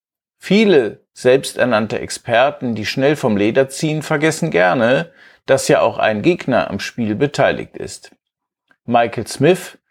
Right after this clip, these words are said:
trieb sie alle zu Höchstleistungen an, eigentlich ein Kompliment für ihn,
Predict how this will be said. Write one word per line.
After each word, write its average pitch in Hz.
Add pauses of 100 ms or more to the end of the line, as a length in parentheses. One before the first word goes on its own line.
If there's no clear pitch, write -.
(140)
trieb 156
sie -
alle 123
zu 131
Höchstleistungen 113
an, 160 (380)
eigentlich 123
ein 131
Kompliment 113
für -
ihn, 147